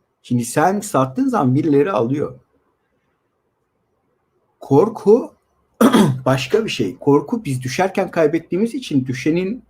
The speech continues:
tersine gitmekte tabii endişe ederiz. Ama bu mean reversion, bu bir strateji. Psikoloji gerektirir, sabır gerektirir. İlla ki sabır gerektirir. Buralardan bir yerden aldık, bir kısmını verdik. Güzel de,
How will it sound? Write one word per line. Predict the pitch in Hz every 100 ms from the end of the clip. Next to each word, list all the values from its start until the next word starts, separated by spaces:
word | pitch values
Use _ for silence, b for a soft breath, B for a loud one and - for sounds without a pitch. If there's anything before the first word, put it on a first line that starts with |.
| _ -
tersine | 147 139 180
gitmekte | 185 - - 143 139 214 254 -
tabii | - 120 98 _ _ 147
endişe | 135 139 - 175
ederiz. | 113 92 - -
Ama | 175 233 190
bu | 202
mean | 147 131 185 196
reversion, | 180 175 196 185 127 117
bu | 147
bir | 165
strateji. | - - 123 127 123 123 120 - _ _ _ _ _ _
Psikoloji | - - 254 220 208
gerektirir, | 170 117 110 95 101 - _ _
sabır | - 180 214
gerektirir. | 202 120 101 - 92 120 127 _ _ _ _ _ _ _ _ _ _ -
İlla | 156 165 127 117
ki | -
sabır | 101 101
gerektirir. | 92 95 104 - 104 135 _ _ _ _ -
Buralardan | 190 170 135 120 120 120
bir | -
yerden | 131 110 117
aldık, | - - 131 -
bir | -
kısmını | - - 98 110
verdik. | 165 139 - 131 _ _ _ _ _ _ -
Güzel | 185 170 120 -
de, | -